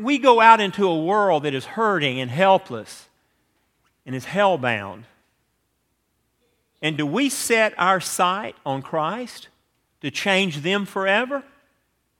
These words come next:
No, we've sanitized that. We, we don't want to take that kind of sacrifice. We don't want to get into anything that's uncomfortable. Yet Jesus took on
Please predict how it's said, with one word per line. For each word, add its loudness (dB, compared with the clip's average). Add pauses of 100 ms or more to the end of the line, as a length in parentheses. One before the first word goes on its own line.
(1080)
No, -6
we've -4
sanitized -2
that. -2
We, -8
we -8
don't -6
want -6
to -8
take -6
that -8
kind -8
of -14
sacrifice. -4
We -4
don't -2
want -4
to -6
get 6
into -6 (240)
anything 2
that's 0
uncomfortable. 0 (3500)
Yet -20
Jesus -8
took -12
on -12